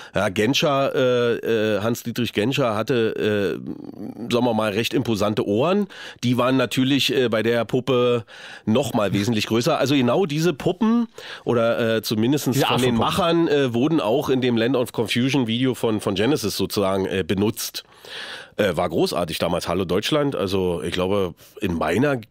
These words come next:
Speaker 1: <laughs> Generation haben wir alle geguckt. War geil. Ja.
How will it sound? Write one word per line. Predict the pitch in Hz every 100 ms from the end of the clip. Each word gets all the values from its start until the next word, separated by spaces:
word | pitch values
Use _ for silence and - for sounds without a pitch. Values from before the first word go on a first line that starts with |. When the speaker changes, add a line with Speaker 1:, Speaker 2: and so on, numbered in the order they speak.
| - - - -
Speaker 1:
<laughs> | - 127 - 214 -
Generation | 95 113 101 101 - 101 131 147 - - - - -
haben | 82
wir | 82 104
alle | 127
geguckt. | 76 80 78 - - _ _
War | 82 87
geil. | 110 - _ _ _ _ _ - - - - _ _ -
Ja. | -